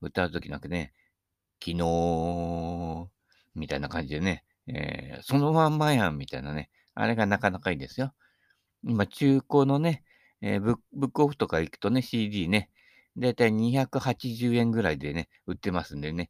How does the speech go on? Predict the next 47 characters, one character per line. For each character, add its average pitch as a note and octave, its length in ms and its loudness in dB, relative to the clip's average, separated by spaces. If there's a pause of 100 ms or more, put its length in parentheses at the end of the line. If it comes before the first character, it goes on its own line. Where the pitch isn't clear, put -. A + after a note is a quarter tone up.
(280)
ぜ - 80 -2
ひ - 160 -6
ね、 D#2 180 -8 (680)
聞 F2+ 100 -4
い - 40 -12
て F2 100 -4
み F2 100 -2
て F2 120 -4
く D#2 120 -10
だ C#2+ 120 -6
さ D#2+ 140 -4
い。 C#2+ 140 -16
ジ G2 80 -2
ャ F#2 40 -2
ケ G#2 100 -4
ッ - 60 -6
ト E2+ 120 -6
も D2 100 -6
な C#2+ 100 -6
か D2 120 -6
な C#2+ 80 -6
か C#2 140 -8
ね、 C#2 100 -8
面 D2+ 160 -6
白 D2 180 -8
い - 20 -8
ん B1+ 40 -10
で A#1+ 80 -14
す A2+ 80 -6
よ。 C3 120 -6 (340)
ジ - 120 -2
ャ D2+ 80 0
ケ G#2 140 0
買 F#2 160 2
い - 40 -10
っ - 20 -14
て - 140 -12
い - 20 -2
う - 20 -2
の D2+ 80 -2
も D2+ 80 -4
あ - 40 -2
り C#2+ 60 -4
で C2+ 60 -10
す - 60 -20
け - 80 -12
ど、 - 60 -20